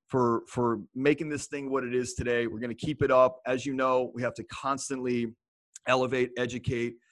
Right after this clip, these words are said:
enrich, empower, and evolve the information, our education, everything that we're doing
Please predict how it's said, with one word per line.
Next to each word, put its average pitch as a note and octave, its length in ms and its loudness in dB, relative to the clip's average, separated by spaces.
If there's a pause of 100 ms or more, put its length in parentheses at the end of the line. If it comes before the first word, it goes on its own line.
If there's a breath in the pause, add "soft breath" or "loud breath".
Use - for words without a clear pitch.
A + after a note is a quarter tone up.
(160)
enrich, A#2+ 340 -2
empower, B2 420 0
and A#2+ 120 -6
evolve A2+ 600 0
the A2+ 100 -8
information, A#2+ 800 -4 (240 soft breath)
our B2 140 2
education, B2 640 -4
everything D3+ 420 -2
that C#3 100 -4
we're C3 120 -4
doing B2+ 400 -6